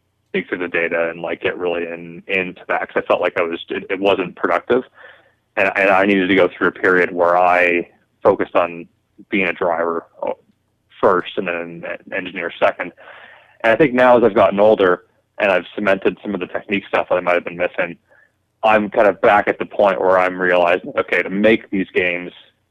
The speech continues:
now it, now it is the little things. And, and, and this season especially, I've really gotten back to doing a lot more, like, prep, not more prep work, but more, more focused prep work on the really small specific things. Um,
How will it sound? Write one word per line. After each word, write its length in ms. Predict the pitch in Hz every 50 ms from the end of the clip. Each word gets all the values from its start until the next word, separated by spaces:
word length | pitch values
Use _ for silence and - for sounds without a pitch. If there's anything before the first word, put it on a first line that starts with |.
| _ _ -
now 420 | 107 101 104 104 101 98 95 95
it, 180 | 92 92 - -
now 320 | 117 104 101 101 101 98
it 80 | 95 95
is 140 | 95 95 92 _
the 60 | -
little 280 | 92 87 90 85 82 - -
things. 300 | 92 87 85 87 90 - -
And, 320 | 95 95 98 98 95 98
and, 220 | 101 92 92 95 92 -
and 460 | 98 92 92 98 98 95 95 101 104
this 80 | 98 - -
season 260 | 117 104 92 92 92
especially, 400 | 90 - - 104 95 - - 101 87
I've 140 | 90 92 -
really 240 | 110 107 101 95 101
gotten 280 | 98 95 90 - 95 87
back 400 | 90 87 90 90 90 - _ _ -
to 340 | 110 95 87 87 87 87 - _ _ _ _ _ _ _ _ _ _ _ _ _ - -
doing 240 | - 101 101 92 90
a 60 | 90
lot 300 | 87 92 90 92 - -
more, 460 | 92 90 90 90 87 87 85 82 - _ _ _ _ _ _ _ _ -
like, 240 | 113 107 87 82 - _ _
prep, 280 | - - 107 92 - - - - - -
not 160 | 107 85 - _
more 300 | - 101 95 95 92 87
prep 260 | - - - 85 - _ -
work, 200 | - 85 85 _ _
but 140 | 95 90 85
more, 280 | - 113 113 110 104 - - - _ -
more 160 | 147 139 - -
focused 380 | - 113 107 - 107 98 -
prep 280 | - - 95 87 - -
work 260 | 98 90 90 87 - -
on 280 | - 87 85 82 - _ _ _ _ _ _ _ _ -
the 80 | 101
really 260 | 95 107 101 95 92 - - -
small 220 | - 110 95 90 -
specific 480 | - - - - - 104 - 92 82 - -
things. 280 | - 85 78 - - - - - _ _ _ _ _ _ _ _ _ _ - -
Um, 460 | 95 87 82 82 78 - 80 80